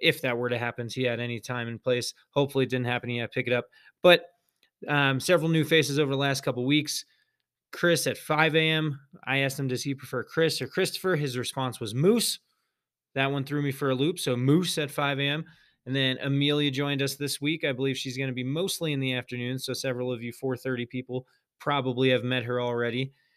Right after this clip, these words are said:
Amy's been with us for a couple weeks. I believe she's also in the afternoons, mostly five thirty. And if I'm not mistaken, she might be the newest addition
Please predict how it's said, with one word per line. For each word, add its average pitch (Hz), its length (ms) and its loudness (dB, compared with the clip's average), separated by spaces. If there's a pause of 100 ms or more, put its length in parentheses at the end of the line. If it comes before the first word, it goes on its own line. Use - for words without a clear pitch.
(380)
Amy's 170 400 6
been 160 200 0
with 160 160 0
us 160 140 -2
for 156 160 -4
a 143 40 -4
couple 151 340 -2
weeks. 151 380 -4 (400)
I 107 60 -14
believe 127 400 -4
she's 151 320 -2
also 139 380 0
in 139 100 0
the 139 160 0
afternoons, 131 480 -2
mostly 135 560 0
five 127 340 -2
thirty. 127 360 -4
And 127 160 -4
if - 120 -6
I'm 143 240 -4
not 156 220 -4
mistaken, 143 500 -4
she 143 220 -4
might 139 240 -4
be 139 120 -4
the 131 120 -4
newest 139 460 -4
addition 123 540 -4